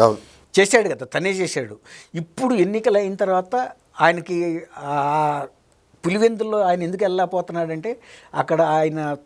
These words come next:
Speaker 2: సొంత మనుషులకి బిల్లులు కూడా పేమెంట్లు ఇవ్వలేని పరిస్థితుల్లో ఇంటి మీద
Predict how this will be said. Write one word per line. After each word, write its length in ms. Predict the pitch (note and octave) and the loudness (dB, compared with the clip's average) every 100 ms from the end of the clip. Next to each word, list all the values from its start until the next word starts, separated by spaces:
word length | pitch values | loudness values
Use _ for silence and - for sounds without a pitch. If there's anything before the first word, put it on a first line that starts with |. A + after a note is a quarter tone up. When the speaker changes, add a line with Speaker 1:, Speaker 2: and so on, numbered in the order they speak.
| _ | _
Speaker 2:
సొంత 280 | - F3 G3+ | -2 0 2
మనుషులకి 580 | A#3 G3 F#3 G#3 G3 A3+ | 0 0 -2 -4 -6 -6
బిల్లులు 520 | F#3+ D#3+ F#3 G#3+ G#3+ | -6 -4 -2 0 2
కూడా 160 | G#3 F#3+ | 2 2
పేమెంట్లు 560 | F#3+ F#3 F#3+ G3 F#3+ | 2 2 2 -4 -6
ఇవ్వలేని 360 | E3+ F3 F#3+ F3+ | -4 -2 -2 -4
పరిస్థితుల్లో 680 | F3+ D#3+ - F3 F#3 F#3 A#3 - - - | -8 -10 -10 -10 -6 -4 -6 -10 -20 -6
ఇంటి 220 | D3 F#3 F#3 | -2 0 2
మీద 300 | F#3+ F#3 | 4 2